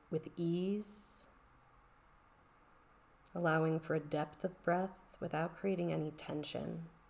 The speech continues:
And then we're gonna keep one hand on the forehead and bring the other hand down to the heart.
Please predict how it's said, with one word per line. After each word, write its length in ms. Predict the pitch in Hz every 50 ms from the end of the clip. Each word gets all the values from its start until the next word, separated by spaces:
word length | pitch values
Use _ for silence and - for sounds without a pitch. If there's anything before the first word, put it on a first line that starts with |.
| - - - - - - - - - - - - - - - - - - - - - -
And 100 | 226 214
then 80 | 220 240
we're 60 | 269
gonna 160 | 285 302 294
keep 260 | 294 - - 240 -
one 300 | - 185 190 202 240 247
hand 340 | 214 202 202 202 196 190 185
on 100 | 185 175
the 80 | 175 170
forehead 760 | - - 170 180 185 185 175 165 165 156 156 156 151 160 160 - - - - - - -
and 140 | 196 185 170
bring 140 | 175 180
the 120 | 175 170 -
other 200 | 185 196 240 214
hand 280 | 196 196 190 190 180
down 260 | - 175 170 180 196 196
to 80 | - 185
the 80 | 170 -
heart. 480 | - - - 131 135 135 131 135 -